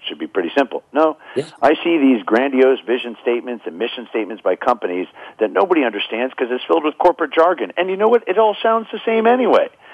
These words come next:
Speaker 1: But it doesn't really say where we're trying to go. So it has to be easy to understand, because if I don't understand it, I can't achieve it.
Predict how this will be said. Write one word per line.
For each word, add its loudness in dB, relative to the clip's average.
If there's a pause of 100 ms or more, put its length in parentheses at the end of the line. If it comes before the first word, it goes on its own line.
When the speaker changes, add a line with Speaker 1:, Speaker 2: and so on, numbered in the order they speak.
(240)
Speaker 1:
But 4
it 0
doesn't 4
really 2
say 6
where 2
we're 2
trying -2
to -6
go. 2 (460)
So 6
it 4
has 4
to 4
be -2 (120)
easy 0
to 4
understand, -2
because -2
if 0
I 4
don't 2
understand -2
it, 0 (180)
I 4
can't -6
achieve -8
it. -12